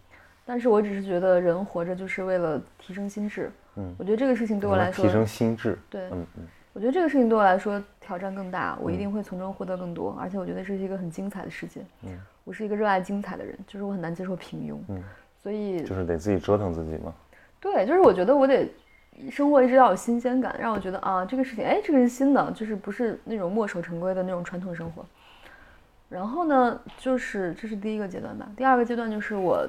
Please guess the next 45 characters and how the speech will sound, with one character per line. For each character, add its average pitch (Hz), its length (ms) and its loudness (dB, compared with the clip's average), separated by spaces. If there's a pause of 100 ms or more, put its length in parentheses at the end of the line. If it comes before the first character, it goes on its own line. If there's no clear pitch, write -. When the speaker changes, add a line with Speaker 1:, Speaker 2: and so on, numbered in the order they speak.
(100)
Speaker 1:
在 220 200 -4
这 202 100 -8
个 208 80 -8
行 175 220 -8
业 185 380 -2
稍 220 160 -8
微， 214 300 -6 (1200)
稍 277 180 -2
微 294 100 6
能 202 160 4
够 220 120 2
胜 240 200 0
任 220 120 -2
一 220 100 -2
点 190 160 -2
点 208 140 -4
的 - 100 -6
时 - 140 -8
候， 165 200 -10 (1160)
我 180 100 -12
就 196 80 -6
在 220 120 -2
想， 208 180 -4
啊， 175 360 -2 (400)
当 285 160 0
时 294 140 -4
其 220 180 -8
实 220 320 -2 (720)
第 262 80 -2
二 254 140 2
个 220 80 2
阶 220 100 -2
段 220 180 -2
是 214 120 -6
在 202 180 4
为 208 160 0
自 202 180 -10
己 160 300 -10 (140)
挣 214 180 -6
得 180 100 -4
一 185 40 -8
些 202 120 -8
尊 233 260 -6
严。 214 200 -6 (380)
Speaker 2:
嗯。 90 180 -8